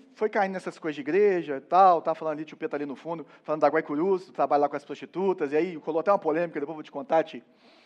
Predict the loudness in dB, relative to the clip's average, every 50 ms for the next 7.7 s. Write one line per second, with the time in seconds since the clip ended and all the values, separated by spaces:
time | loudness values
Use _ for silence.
0 | -20 -20 -20 -20 -20 -20 -20 _ 4 6 6 6 6 4 -2 -4 -4 -4 -6 -4
1 | -6 -4 -2 -2 -4 -4 -4 2 4 6 6 6 4 0 0 2 4 4 4 2
2 | 2 -4 -6 -6 -8 -12 -10 -10 -8 -8 -6 -8 -6 -8 -10 -8 -2 0 2 4
3 | 2 2 0 -8 -16 -20 _ -20 -14 -14 -12 -10 -10 -6 -4 -4 -2 0 0 0
4 | 0 -2 -4 -2 -2 -2 -2 -4 -6 -6 -6 -2 2 2 2 2 4 4 6 6
5 | 4 4 2 -6 -8 -14 -14 0 2 2 2 2 0 -8 -4 -4 -4 -4 -2 0
6 | 6 6 6 6 4 -6 -12 -14 -16 -14 -8 -4 -2 0 2 4 4 4 4 4
7 | 0 -10 -20 -20 -20 _ -12 -10 0 4 4 4 4 4